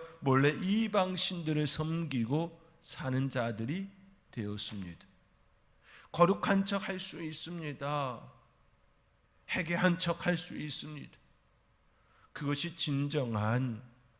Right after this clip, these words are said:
그리스도인이 되어지는 것이 아니지요. 진정한 그리스도인이 되기 위하여서는 하나님과 나 사이, 하나님과 나 사이가 명확해야 합니다.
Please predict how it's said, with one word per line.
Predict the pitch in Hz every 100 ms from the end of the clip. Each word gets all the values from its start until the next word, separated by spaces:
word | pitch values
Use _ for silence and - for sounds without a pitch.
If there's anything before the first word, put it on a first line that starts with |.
| _ _
그리스도인이 | - 170 196 - 156 151 151 147
되어지는 | 120 120 120 - 110 107 110
것이 | 101 104 - 170 196 - - - - _
아니지요. | - - 107 113 110 - 64 - _ _ _ - - -
진정한 | - 160 151 160 165 165
그리스도인이 | 151 143 165 160 165 160 165
되기 | 131 131 147
위하여서는 | 127 139 139 131 131 123 117 160 139 - -
하나님과 | - 196 196 196 185 190
나 | 170 123 139
사이, | 156 - 139 123 120 139 135
하나님과 | 127 170 170 165 160 156
나 | 131 127
사이가 | - 139 131 113 123 165 175 - - - _ _
명확해야 | - 87 98 110 - 131 127 127
합니다. | 110 113